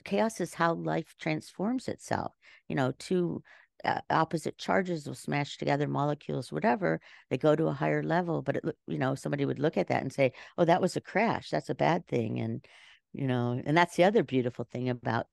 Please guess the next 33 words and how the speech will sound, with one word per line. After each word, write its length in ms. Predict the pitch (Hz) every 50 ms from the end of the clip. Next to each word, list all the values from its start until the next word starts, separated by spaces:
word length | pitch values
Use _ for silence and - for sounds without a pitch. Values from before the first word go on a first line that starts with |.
| _ -
Taoism 540 | 143 151 185 190 143 123 - 123 120 117 120
is 200 | 117 123 - - _ - - - - _ _ _ _ _ _ -
if 180 | 156 - -
I 140 | 151 151 156
was 180 | 156 165 156 -
to 100 | - 139
say 420 | - - 139 135 135 123 123 123 _ _ _ _ _ _
what 240 | - 139 139 135 - - _ _ _ _ _ - - -
is 220 | 143 139 - - -
the 100 | 135 131
most 300 | 135 131 127 123 - -
important 600 | 120 113 - - 127 131 147 - - 208 208 196
part 240 | - - 185 185 -
besides 560 | 135 131 - - 131 123 131 139 139 - - -
the, 180 | - 117 113 - - _ - 127
besides 380 | 131 - - 135 127 127 -
the 80 | - 127
idea 400 | 117 110 - - 104 120 117 110 - - -
to, 80 | - 113
like, 160 | 120 110 -
remove 400 | - 123 120 120 127 123 127 131
the 80 | - 92
boundaries 520 | - 95 98 107 120 - 143 143 143 139
that 140 | - - -
separate 480 | - 120 101 - - 113 113 110 - - - - _ -
you 180 | 131 139 139
from 280 | 127 - - 104 110 113
me, 300 | 131 139 143 143 135 135
me 200 | 131 127 135 131
from 260 | - - 117 107 113
nature, 540 | 123 131 135 139 - - 135 135 131 127 135 - - - - - _
the 80 | - 110
fl-, 240 | - - - 147